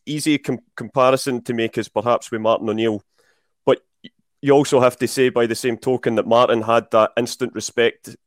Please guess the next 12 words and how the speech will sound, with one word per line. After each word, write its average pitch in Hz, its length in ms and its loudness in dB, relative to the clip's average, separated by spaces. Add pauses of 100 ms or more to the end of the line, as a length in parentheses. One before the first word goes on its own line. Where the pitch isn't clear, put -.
um, 104 400 0 (100)
anyway 120 360 2
because 110 360 -4
of 113 120 -2
everything 113 380 -4
that 104 100 -4
he'd 104 140 -6
achieved 117 380 -6 (120)
by 113 160 2
that 110 240 0
point 110 200 -2
already, 107 520 0